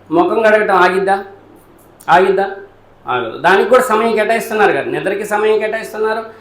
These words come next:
మ-, ముఖం కడగటానికి, స్నానం చేయటానికి, స్నానం చేయటానికి సమయం తీస్తున్నారా లేదా? తీస్తున్నారు. మూడు సార్లు అన్నం తినడానికి.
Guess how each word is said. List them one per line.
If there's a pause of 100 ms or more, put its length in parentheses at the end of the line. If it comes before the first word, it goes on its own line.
(280)
మ-,
ముఖం
కడగటానికి, (420)
స్నానం
చేయటానికి, (1080)
స్నానం
చేయటానికి (1000)
సమయం
తీస్తున్నారా
లేదా? (260)
తీస్తున్నారు. (100)
మూడు
సార్లు
అన్నం
తినడానికి.